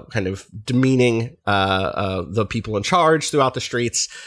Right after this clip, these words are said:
Uh, in general, you'll, you'll, you've come into a world that is a lot like ours, but,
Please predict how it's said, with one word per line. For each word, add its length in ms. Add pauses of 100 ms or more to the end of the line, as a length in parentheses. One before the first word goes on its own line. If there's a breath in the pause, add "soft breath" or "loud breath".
(200 loud breath)
Uh, 220
in 180
general, 480
you'll, 380
you'll, 500
you've 200
come 180
into 200
a 80
world 260
that 120
is 80
a 60
lot 100
like 140
ours, 400
but, 320